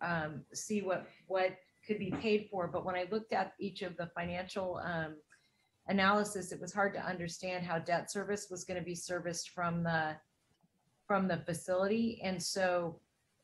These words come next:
you know, I, I'd be interested in some, some debt service strategies that I recognize may be connected to the entire development of the site.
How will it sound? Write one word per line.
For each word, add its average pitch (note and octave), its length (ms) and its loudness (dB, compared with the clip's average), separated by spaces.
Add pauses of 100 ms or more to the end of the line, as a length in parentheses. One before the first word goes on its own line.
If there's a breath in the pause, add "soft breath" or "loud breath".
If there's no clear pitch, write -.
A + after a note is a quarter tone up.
(160)
you G3+ 100 4
know, F#3+ 100 6
I, F#3+ 260 6
I'd G3+ 180 2
be A3 140 2
interested G3+ 460 -4
in F3+ 160 -6
some, F3 340 -4
some F3+ 220 -4
debt G3+ 280 2
service F#3 280 -2
strategies E3+ 500 0
that F3+ 80 0
I F3 60 2
recognize F#3+ 720 0
may F3+ 120 -4
be F3+ 120 -8
connected F3 520 -6
to F3+ 100 -12
the E3+ 120 -4
entire F3+ 420 0
development F#3 520 -2
of F3+ 80 -6
the E3 80 -4
site. F3 460 -4